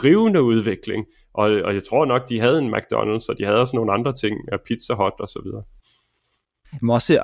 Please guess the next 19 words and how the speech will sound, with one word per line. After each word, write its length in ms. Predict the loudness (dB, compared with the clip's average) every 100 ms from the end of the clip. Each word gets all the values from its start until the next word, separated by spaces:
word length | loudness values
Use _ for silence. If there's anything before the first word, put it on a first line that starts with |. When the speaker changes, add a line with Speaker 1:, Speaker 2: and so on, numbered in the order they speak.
| 2
Speaker 2:
Afrika, 420 | -2 -2 0 2
sådan, 140 | 2 0
der 60 |
ruller 220 | 2 2 4
de 160 | 4
også 180 | 2 4
med, 200 | 4 4
med 100 | 2
Starbucks 580 | 2 2 4 2 0 0
og, 220 | 2 2
og 320 | 0 0 2
McDonald's 400 | 4 2 0 0
i, 220 | 0 0 -6 _ _ -10
i 60 | 0
stort 200 | 2 4
set 100 | 4
alle 140 | 4
landene 280 | 4 4 4
der. 180 | 2 0